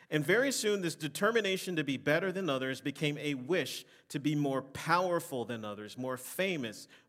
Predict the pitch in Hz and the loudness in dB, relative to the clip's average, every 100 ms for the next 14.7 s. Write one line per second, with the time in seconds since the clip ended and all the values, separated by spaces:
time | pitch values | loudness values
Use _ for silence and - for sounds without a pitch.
0 | 127 127 127 120 - 185 180 127 104 - | -6 -2 -2 -4 -6 -2 0 -2 -6 -16
1 | - _ _ 113 143 170 - 101 95 _ | -20 _ _ -4 -2 -2 -6 -14 -16 _
2 | _ _ _ _ _ _ _ 151 151 214 | _ _ _ _ _ _ _ -10 -10 -8
3 | 254 - - 117 127 175 - _ _ _ | -6 -6 -4 -4 -6 -10 -18 _ _ _
4 | _ _ _ 156 247 254 190 214 214 220 | _ _ _ 0 2 2 2 2 2 0
5 | 220 180 180 247 - 143 147 120 - - | 0 -2 0 0 0 0 0 -4 -6 -4
6 | 175 175 208 170 139 - - 127 185 277 | 0 2 2 0 -6 -2 -2 0 2 2
7 | 277 - - 180 135 220 247 202 156 - | 2 0 -2 -4 -4 0 0 0 -4 -4
8 | 151 196 202 - 127 123 - 170 185 170 | -4 -4 -6 -6 -6 -4 -4 -4 -2 -4
9 | 143 135 143 143 127 117 98 127 143 135 | -4 -6 -4 -4 -4 -6 -4 -2 -2 -2
10 | 117 120 120 110 107 131 131 131 120 117 | -2 -4 -6 -10 -4 -4 -4 -6 -8 -6
11 | 123 117 117 104 139 147 135 120 117 117 | -8 -6 -8 -8 -6 -4 -2 -4 -6 -8
12 | 107 127 127 120 - _ _ 131 127 123 | -10 -10 -10 -10 -16 _ _ -8 -6 -10
13 | 123 185 226 202 156 156 - _ _ 127 | -8 -4 -2 0 -2 -4 -16 _ _ -12
14 | - - 202 180 104 98 | -10 -6 -6 -4 -6 -10